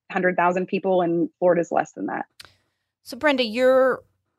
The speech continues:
Speaker 2: restaurant that you work at has not reopened since then? And so you've just been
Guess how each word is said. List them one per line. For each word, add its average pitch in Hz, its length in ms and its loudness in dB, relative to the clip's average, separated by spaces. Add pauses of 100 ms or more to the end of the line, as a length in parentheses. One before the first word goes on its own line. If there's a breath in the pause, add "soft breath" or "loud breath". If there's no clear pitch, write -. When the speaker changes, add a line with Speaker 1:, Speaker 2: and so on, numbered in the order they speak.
(320)
Speaker 2:
restaurant 214 420 0
that - 80 -16
you 196 160 -6
work 185 280 2
at 156 280 0
has 170 240 -4
not 175 420 -2 (140)
reopened 233 840 -8
since - 440 -10
then? 240 380 -6 (460)
And 170 80 -12
so 202 120 -12
you've 196 220 -6
just - 260 -6
been 151 520 -4